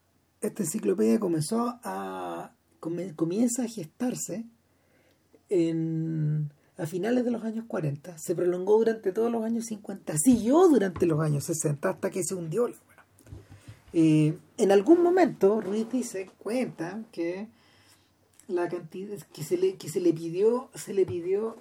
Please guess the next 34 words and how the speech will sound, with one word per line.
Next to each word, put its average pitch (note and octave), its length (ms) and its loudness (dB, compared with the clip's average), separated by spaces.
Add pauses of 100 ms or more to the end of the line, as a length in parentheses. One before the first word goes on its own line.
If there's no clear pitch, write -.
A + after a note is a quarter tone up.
a F3 720 -8
muchas A#3+ 360 -2
personas B3+ 500 -4
que A3 120 -8
colaboraran, F3 680 0
que E3 120 -12
enviaran A3 280 -4
sus - 160 -14
colaboraciones, F3 760 -6
weón. D3 220 -10 (600)
Y E3+ 100 0
de E3+ 80 6
inmediato E3+ 540 2
llegaron, A3 480 0
empezaron G3+ 500 -6
a G3+ 40 -6
llegar F#3+ 280 -4
cientos B3+ 500 0
de B3+ 100 -2
páginas G3+ 520 -4
desde F3 240 -4
todas A3 240 -2
partes A3+ 360 -8
del G#3 120 -6
país, G#3 340 -4
especialmente A3+ 680 -4
desde G3+ 260 -4
el E3+ 60 -10
sur, A3 340 -6
desde E3 220 -4
escuelitas F#3+ 460 -6
rurales G#3 340 -2
del G3 120 -8
sur, A#3+ 240 -4